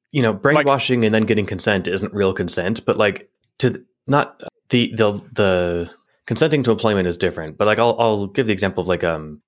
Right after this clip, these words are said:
Speaker 1: my grandma had a procedure done on Monday, um, went fine. It, she's doing better. I talked to her on the phone on Sunday, or actually Monday morning before her procedure, and she was like, "Yeah, they're gonna do, oh, I don't know. I, I, they're,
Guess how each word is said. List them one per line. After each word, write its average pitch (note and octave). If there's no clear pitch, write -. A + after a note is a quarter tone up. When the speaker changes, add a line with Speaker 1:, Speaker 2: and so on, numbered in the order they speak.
Speaker 1:
my E3
grandma D#3
had F#2+
a F2
procedure F#2+
done F2+
on F2
Monday, D#2+
um, F#2+
went G#2+
fine. G2+
It, G2
she's F#2
doing F#2
better. E2+
I G#2+
talked A#2
to -
her A2
on G2+
the G2
phone G#2
on F#2+
Sunday, G#2
or F#2
actually G2+
Monday F2+
morning A2
before F2
her E2+
procedure, E2+
and F#2
she -
was G2
like, G#2
"Yeah, D3+
they're C3
gonna C#3+
do, B2+
oh, D3
I A#2
don't E2
know. E2
I, A2
I, A2
they're, A2+